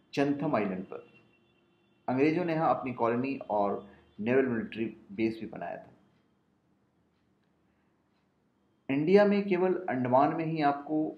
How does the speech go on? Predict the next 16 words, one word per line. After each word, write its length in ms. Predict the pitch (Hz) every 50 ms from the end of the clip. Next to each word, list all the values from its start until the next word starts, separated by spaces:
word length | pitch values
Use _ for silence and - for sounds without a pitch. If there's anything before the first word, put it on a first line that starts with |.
| - - -
वोल्केनो 420 | 107 117 117 - 127 127 127 123
देखने 280 | 110 107 107 110 107 104
को 80 | 98
मिलेगा। 400 | 98 95 90 90 87 - - - - _ _ _ _ _ _ _ _ _ _ _ -
भारत 440 | 113 - - 117 127 143 156 151 - 151
में 140 | 156 -
एक 340 | - - 139 - - - - - - _ _ _ _ _
सक्रिय 440 | _ - 131 123 - - 127 135 139
ज्वालामुखी 680 | 120 110 110 110 110 110 113 117 110 - - 127 127
है 140 | 123 131 131
और 260 | - - - 110 110
ये 100 | 123 -
अंडमान 420 | - - 110 104 101 98 95 95
में 140 | 98 95 90
ही 120 | 90 - 50
है। 120 | - -